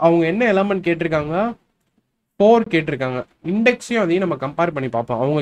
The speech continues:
கேட்ட element four, நம்மளோட index three. அப்போ இதுக்கும் இதுக்கும் என்ன டிஃபரன்ஸ்னா, ஒரு value தான் difference.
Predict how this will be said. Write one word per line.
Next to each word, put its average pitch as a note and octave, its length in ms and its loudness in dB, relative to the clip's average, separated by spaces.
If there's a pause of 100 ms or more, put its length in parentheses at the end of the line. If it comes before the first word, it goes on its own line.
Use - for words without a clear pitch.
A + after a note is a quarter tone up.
(100)
கேட்ட G#3 300 2
element F#3 320 -2
four, D3+ 240 -2 (600)
நம்மளோட D#3 300 0 (100)
index G#3+ 440 0 (120)
three. D#3+ 140 -2 (640)
அப்போ C#3+ 180 -4 (140)
இதுக்கும் A#3 400 0
இதுக்கும் F#3+ 320 2
என்ன F#3+ 180 2
டிஃபரன்ஸ்னா, F3 600 -2 (160)
ஒரு E3+ 180 4
value E3 280 4
தான் F3+ 140 0
difference. C3 380 -6